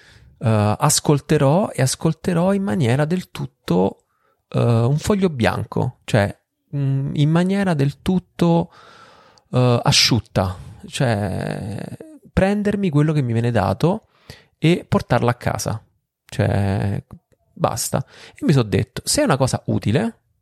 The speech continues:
beh, por-, sarà utile nella mia vita, se è una cosa inutile, niente, a un certo punto lo abbandoni in un angolo.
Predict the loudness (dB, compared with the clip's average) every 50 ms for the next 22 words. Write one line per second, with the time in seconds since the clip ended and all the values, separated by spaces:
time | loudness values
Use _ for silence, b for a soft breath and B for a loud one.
0 | _ _ _ _ -14 -14 -14 -14 -8 _ -2 -2 -2 -2 _ _ -20 -18 -10 -4
1 | -2 0 2 2 2 2 0 0 0 0 0 0 0 0 -2 -4 -6 -8 -8 -4
2 | -2 -2 0 0 -2 -2 -4 -2 0 2 2 2 2 2 2 2 2 0 -4 -10
3 | -10 -10 -10 -8 -4 0 0 0 0 0 -2 -4 -2 0 0 0 0 0 0 2
4 | 2 2 2 B B B B B 0 0 0 2 2 0 0 0 0 0 0 0
5 | -2 -2 -2 0 0 0 0 0 -2 -2 -2 -2 -2 -2 -2